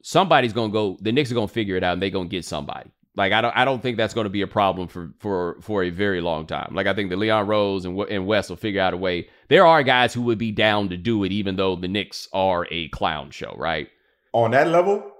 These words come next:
Speaker 2: When you say guys, you're
Speaker 1: Wouldn't be
Speaker 2: talking about,
Speaker 1: surprised.
Speaker 2: like
Speaker 1: A legitimate, it just, it's a matter of what shakes out where or whatever, man. But people saw that.
Speaker 2: Maybe our
Speaker 1: But
Speaker 2: boy Donovan Mitchell.
Speaker 1: That's what, oh, well,
Speaker 2: Last
Speaker 1: yeah,
Speaker 2: time I
Speaker 1: 'cause
Speaker 2: think
Speaker 1: he,
Speaker 2: I
Speaker 1: yeah,
Speaker 2: was
Speaker 1: 'cause
Speaker 2: on,
Speaker 1: he
Speaker 2: yeah, we
Speaker 1: local.
Speaker 2: talked about him.
Speaker 1: Is he local, man? I
Speaker 2: <laughs>
Speaker 1: wouldn't be
Speaker 2: Yeah.
Speaker 1: surprised if Dame
Speaker 2: Yeah.
Speaker 1: Lillard at some point wanted to get there. People saw that twenty twenty-one.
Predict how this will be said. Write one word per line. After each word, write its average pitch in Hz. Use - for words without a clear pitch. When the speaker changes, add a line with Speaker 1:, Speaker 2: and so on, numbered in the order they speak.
Speaker 2:
When 120
you 156
say 160
guys, 113
you're 107
Speaker 1:
Wouldn't 107
be 107
Speaker 2:
talking 104
about, 95
Speaker 1:
surprised. -
Speaker 2:
like 71
Speaker 1:
A 117
legitimate, 120
it 139
just, 160
it's 170
a 143
matter 147
of 113
what 135
shakes 131
out 117
where 113
or 104
whatever, 104
man. 98
But 92
people 131
saw 120
that. 113
Speaker 2:
Maybe 160
our 143
Speaker 1:
But 156
Speaker 2:
boy 160
Donovan 147
Mitchell. 196
Speaker 1:
That's 170
what, 202
oh, 170
well, 185
Speaker 2:
Last 208
Speaker 1:
yeah, 208
Speaker 2:
time 156
I 147
Speaker 1:
'cause 170
Speaker 2:
think 151
Speaker 1:
he, -
Speaker 2:
I -
Speaker 1:
yeah, 202
Speaker 2:
was 139
Speaker 1:
'cause 175
Speaker 2:
on, -
Speaker 1:
he 233
Speaker 2:
yeah, 220
we 262
Speaker 1:
local. 190
Speaker 2:
talked -
about 131
him. 120
Speaker 1:
Is 202
he 226
local, 233
man? 185
I 233
Speaker 2:
<laughs> -
Speaker 1:
wouldn't 262
be 247
Speaker 2:
Yeah. -
Speaker 1:
surprised 226
if 214
Dame 247
Speaker 2:
Yeah. 247
Speaker 1:
Lillard 269
at 185
some 180
point 165
wanted 160
to 143
get 143
there. 131
People 240
saw 202
that 180
twenty 175
twenty-one. 165